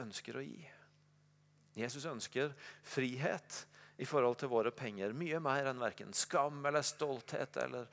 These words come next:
hva det nå måtte være av overskrifter som er relevant for ditt liv. Han ønsker frihet. At du skal kjenne at du er fri.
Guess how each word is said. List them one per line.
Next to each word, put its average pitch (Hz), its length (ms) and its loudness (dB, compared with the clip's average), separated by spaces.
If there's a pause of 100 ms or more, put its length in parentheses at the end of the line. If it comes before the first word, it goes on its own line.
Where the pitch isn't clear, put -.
(320)
hva 135 160 6
det 135 80 2
nå 131 160 0
måtte 135 240 -2
være 120 300 8
av 113 100 8
overskrifter 120 480 2
som 120 120 -4
er 117 100 -2
relevant 110 380 0
for 139 120 -10
ditt - 160 -14
liv. 151 80 -10
Han 156 160 -8
ønsker 160 240 -8
frihet. - 600 -12 (640)
At - 80 -14
du - 80 -12
skal 147 160 -8
kjenne 120 320 -2
at - 80 -8
du 131 120 -2
er 135 40 -6
fri. 135 260 -6